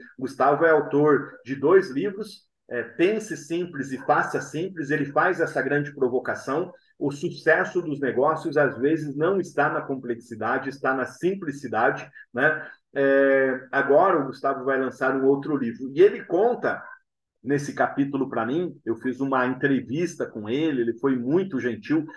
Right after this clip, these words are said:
Essa entrevista você encontra ela também lá no meu canal, no Top de Gestão no YouTube, tá? É, e se você quiser, pode até colocar aí o Q R Code na tela pra quem está vendo pelo YouTube, que você vai encontrar essa entrevista.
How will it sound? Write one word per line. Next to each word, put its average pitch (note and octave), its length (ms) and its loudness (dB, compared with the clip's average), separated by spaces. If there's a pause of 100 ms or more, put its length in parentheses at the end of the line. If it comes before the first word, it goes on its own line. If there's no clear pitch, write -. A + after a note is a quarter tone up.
(100)
Essa C3+ 220 0
entrevista C#3+ 460 -2
você D3 240 -4
encontra D3 560 0
ela C#3 160 2
também C3 480 -2 (200)
lá C3 240 2
no D3 240 0
meu E3 240 6
canal, C#3 600 0 (120)
no C3 280 -4
Top D#3 280 2
de C3+ 140 -6
Gestão C3+ 380 0
no C3+ 100 2
YouTube, D3 560 -2 (180)
tá? C#3 440 -2
É, A#2 280 0
e A#2 60 -4
se D#3 140 0
você D3 260 0
quiser, D3 460 2
pode C#3+ 360 2
até D3 440 -2 (260)
colocar C#3 380 2
aí C3+ 160 4
o C#3 100 0
Q D#3 160 4
R C#3 200 2
Code C#3+ 420 0
na B2+ 140 -4
tela C3+ 640 2
pra A2+ 120 -6
quem C3+ 140 -2
está C3 200 -2
vendo B2+ 260 0
pelo B2+ 220 2
YouTube, C#3+ 400 -2
que D#3 80 -8
você C#3 280 -6
vai C3+ 200 0
encontrar B2+ 400 -2
essa B2 160 -4
entrevista. A#2 560 -2